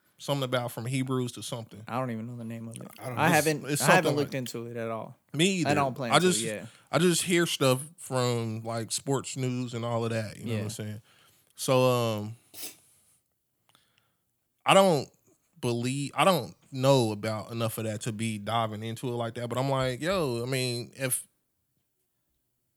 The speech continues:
Speaker 1: and people who read the Bible and who all of this kind of stuff come from, like, you gotta kinda agree with some of that, right? Like, the, it basically took place in Egypt, <laughs> in Africa.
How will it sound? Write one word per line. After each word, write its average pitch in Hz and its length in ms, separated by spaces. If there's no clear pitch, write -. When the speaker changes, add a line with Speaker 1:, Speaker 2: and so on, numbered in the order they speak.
Speaker 1:
and 131 160
people 220 320
who 175 180
read 123 300
the 123 120
Bible 143 880
and 117 440
who 127 180
all 139 200
of 139 60
this 135 180
kind 135 220
of 131 60
stuff 135 240
come 151 220
from, 123 280
like, 117 260
you 131 100
gotta 175 380
kinda 180 380
agree 127 320
with 127 300
some 127 260
of 123 80
that, 120 160
right? 151 340
Like, 127 220
the, 120 140
it 139 420
basically 170 580
took - 200
place 175 260
in 147 60
Egypt, 139 560
<laughs> - 520
in 156 120
Africa. 151 480